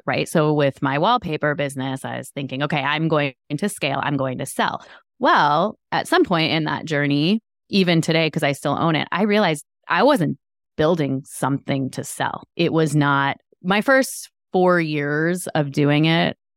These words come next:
made a lot of mistakes, and I was focusing on building the business. And then once I had it dialed in, it hit me maybe, like, four or five years in. I'm like, "Nobody's gonna buy this 'cause they'd be buying me." And then I would still be working for them. And then I would go back to being somebody's employee,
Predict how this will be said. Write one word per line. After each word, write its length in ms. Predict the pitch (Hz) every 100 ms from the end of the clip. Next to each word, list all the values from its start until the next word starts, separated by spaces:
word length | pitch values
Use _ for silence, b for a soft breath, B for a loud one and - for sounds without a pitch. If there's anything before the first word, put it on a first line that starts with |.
| _
made 60 | -
a 40 |
lot 160 | 139 139
of 60 | -
mistakes, 580 | 139 - 202 185 175
and 200 | 151 143
I 260 | 135 139 139 - B _
was 160 | 156 -
focusing 500 | 156 160 160 151 135
on 160 | 135 139
building 320 | 156 151 139
the 80 | 135
business. 580 | 147 147 143 - - -
And 160 | - 156
then 120 | 156
once 200 | 156 185
I 60 | 185
had 160 | 175
it 100 | 151
dialed 380 | - 135 139 139
in, 400 | 135 135 147 220 226 _ _
it 120 | 175
hit 240 | 147 170 -
me 320 | 151 139 139
maybe, 300 | 139 139 139
like, 180 | 135 131
four 180 | 147
or 40 | 139
five 240 | 139 135
years 180 | 131 131
in. 100 | 131
I'm 60 | 127
like, 160 | 131 -
"Nobody's 360 | 185 302 370 -
gonna 180 | 147
buy 300 | 131 120 131
this 440 | 135 160 247 - - - _
'cause 100 | 196
they'd 140 | 220
be 120 | 226 247
buying 380 | 247 247 247
me." 460 | 214 294 - 78 67
And 180 | - 196
then 120 | 202
I 180 | 185 202
would 140 | 226
still 180 | 220 254
be 160 | 240 247
working 380 | 254 311 143 131
for 140 | -
them. 220 | - -
And 120 | 165
then 100 | 185
I 140 | 240 262
would 100 | 277
go 80 | 269
back 220 | 240 233
to 80 | 208
being 240 | 196 202
somebody's 320 | 160 160 160
employee, 560 | 160 - - - 60